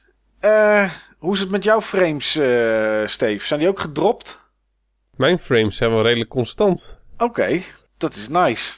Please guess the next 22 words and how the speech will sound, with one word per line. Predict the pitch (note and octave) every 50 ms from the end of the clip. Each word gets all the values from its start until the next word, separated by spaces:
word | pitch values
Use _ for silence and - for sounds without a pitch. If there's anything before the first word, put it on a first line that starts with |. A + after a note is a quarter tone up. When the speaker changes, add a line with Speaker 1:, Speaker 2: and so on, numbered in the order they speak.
| _ _ _
Speaker 1:
In | - C#3+ D3
welke | D3+ D3+ D3+ - D3 C3
game, | C3+ D3+ D3 D3 C#3+ C#3 C3+ C3 C3 B2+
eh, | B2+ B2+ - -
onder | E3 D3+ C#3 C3
andere | C3 F#3 B3 B3 G#3+ F3 D#3 C3+
dan? | B2 A2 G2+ F#2+ F#2+ _ _ _ _ _ _ _ _ _
Speaker 2:
Eh, | - A2 A2+ A#2 A2+ A2+ A2+ A2+ A2+ G#2+
in | D#2+ C3 B2 A#2
welke | A#2+ B2 B2 A#2+ A#2+ A#2 A2+ A2
game | A#2 A#2+ B2 A#2+ B2 B2 A#2 A#2 A2+ G#2+ - - - - - - - _ _ -
onder | - B2 A#2 A2+ A2+ -
andere? | - D#3 E3 D3+ A#2 G#2+ G#2+ G#2+ G#2+
Eigenlijk | - - A#2+ A#2 B2 A#2+ - - - _ _ _ _ _ -
alleen | - B2 A2+ G#2+ A#2 C3 A#2
in | A2+ G#2+
Pokémon | - C#3+ B2+ G#2+ - B2 A#2 A2+ A2+
Go. | D3+ D#3+ C#3+ A#2+ A#2 - _ _ _ _ _ _ _ _ -
Speaker 1:
<laughs> | - - - - - F#3 - -
Oh, | - F#3 F#3+ G3
nee | F#3+ F#3 G3+ G#3 A#3 A3
toch? | G3+ G3 D#3+ C3 B2 - - - - _